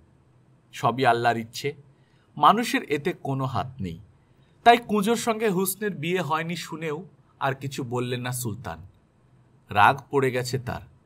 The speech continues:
কি সাংঘাতিক ভুল করতে যাচ্ছিলেন ভেবেই লজ্জিত হলেন মনে মনে। আল্লাহর কাছে বারবার মাপ চাইতে লাগলেন। তারপর নকল নবিশকে ডেকে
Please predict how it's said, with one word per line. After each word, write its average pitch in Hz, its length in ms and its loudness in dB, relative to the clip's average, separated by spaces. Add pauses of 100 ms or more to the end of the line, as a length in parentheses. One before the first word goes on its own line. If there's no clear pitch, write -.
(480)
কি 151 100 -6
সাংঘাতিক 135 600 -2
ভুল 135 200 0
করতে 139 280 -2
যাচ্ছিলেন 135 580 0
ভেবেই 131 420 0 (360)
লজ্জিত 156 440 2
হলেন 156 300 4
মনে 123 240 -2
মনে। 92 280 -6 (640)
আল্লাহর 190 300 8
কাছে 240 260 0
বারবার 165 360 6
মাপ 143 280 4
চাইতে 170 300 -2
লাগলেন। 85 440 -4 (760)
তারপর 214 360 6
নকল 156 420 2
নবিশকে 156 340 -2
ডেকে 135 460 -2